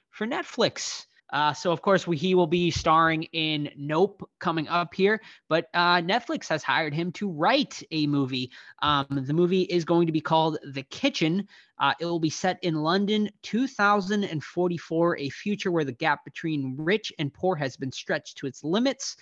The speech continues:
All forms of social housing have been eradicated, and London's working class have been forced to live in temporary accommodations on the outskirts of the sti-, the city. Uh, the story will follow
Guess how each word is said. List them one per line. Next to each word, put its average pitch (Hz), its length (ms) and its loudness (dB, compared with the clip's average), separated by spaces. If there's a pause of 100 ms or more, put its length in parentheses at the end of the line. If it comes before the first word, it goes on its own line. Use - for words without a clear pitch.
(140)
All 202 180 2
forms 202 360 0
of 151 140 -8
social - 320 -4
housing 160 340 -2
have 160 320 0
been 160 160 -2
eradicated, 165 720 0 (100)
and 135 140 -4
London's 160 400 2
working 156 380 -2
class 135 420 -2
have 151 160 -2
been 147 160 -4
forced 151 360 -8
to - 40 -6
live 143 200 -4
in 123 120 -8
temporary 156 640 -2 (240)
accommodations 143 680 -2
on 123 140 -6
the 107 100 -8
outskirts 143 480 -8
of - 80 -14
the 127 80 -14
sti-, 185 460 -2 (120)
the 131 140 -12
city. 214 480 -2 (420)
Uh, 131 140 0
the 135 100 -6
story 180 380 2
will 160 160 0
follow 160 640 2